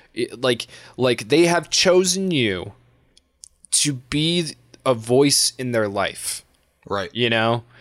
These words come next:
Speaker 2: Mm-hmm.
Speaker 1: And, and, and, like, don't get me wrong, if you're a sex worker, okay, like, they've kind of chosen you to be the pussy that they look at when they fucking touch their se-,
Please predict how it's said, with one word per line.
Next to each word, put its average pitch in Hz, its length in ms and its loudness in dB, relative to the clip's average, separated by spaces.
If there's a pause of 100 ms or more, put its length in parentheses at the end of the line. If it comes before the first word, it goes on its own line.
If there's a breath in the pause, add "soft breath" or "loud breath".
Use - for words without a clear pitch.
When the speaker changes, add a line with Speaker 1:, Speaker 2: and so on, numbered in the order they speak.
(160 loud breath)
Speaker 2:
Mm-hmm. 104 120 -6
Speaker 1:
And, 135 260 0
and, 131 300 0 (140)
and, 131 300 -2 (840)
like, 135 400 0 (340)
don't 156 200 2
get 165 140 0
me 156 100 -2
wrong, 165 300 2
if 131 120 -6
you're 151 120 0
a - 20 0
sex - 400 0
worker, 127 500 0 (260)
okay, 123 480 0 (240)
like, 120 360 -2 (200)
they've 131 340 2 (340)
kind 143 200 -2
of 131 80 -10
chosen 131 400 0
you 131 140 -2
to - 180 -10
be 127 200 -8
the 120 100 -4
pussy 131 380 0
that 104 180 0
they 104 100 -4
look 95 280 -6
at 98 200 0
when 101 140 -8
they 101 140 -4
fucking 110 380 -4
touch - 320 -4
their 104 180 0
se-, 90 260 -2